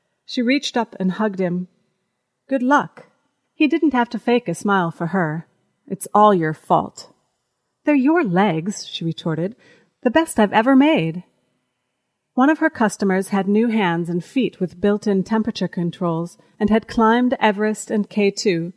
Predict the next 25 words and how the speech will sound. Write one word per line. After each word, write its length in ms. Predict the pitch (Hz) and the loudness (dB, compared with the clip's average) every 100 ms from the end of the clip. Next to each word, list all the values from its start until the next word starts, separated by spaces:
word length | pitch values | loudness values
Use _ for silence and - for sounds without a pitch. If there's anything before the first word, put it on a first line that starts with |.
| _ _ _ _ - | _ _ _ _ -6
After 240 | 196 208 | -4 0
an 100 | 190 | 0
artificial 500 | - 208 233 277 254 | 0 0 0 -4 -2
hand 340 | 208 214 196 175 | 0 2 2 0
replaced 420 | 185 208 190 - | -2 -2 -2 -2
one 220 | 196 190 | 0 0
eaten 320 | - 202 196 | 0 -2 0
by 160 | 185 175 | 0 -2
frostbite, 720 | - 240 262 - 175 160 165 _ - _ | 0 0 0 -2 -4 -4 -6 _ -20 _
the 80 | 226 | -8
climber 400 | - 220 226 254 | 2 4 6 4
had 180 | 254 233 | 0 2
made 220 | 226 220 | 2 2
news 400 | 196 202 175 170 | 4 4 4 0
by 160 | - 175 | 0 -2
chopping 440 | - 202 190 202 | 0 -2 0 0
off 180 | 175 175 | 0 -2
the 100 | 180 | -8
functioning 540 | - 262 294 208 160 | 0 0 2 0 0
hand 360 | 160 170 156 160 | 0 0 -2 -4
for 140 | - | -2
another 400 | 185 185 202 160 | 2 4 2 0
of 140 | 156 - | -4 -6
Kim's 360 | - 170 165 | -4 -2 -2
sculptures. 720 | - - 175 170 165 160 165 | -6 -4 -4 -2 -4 -6 -6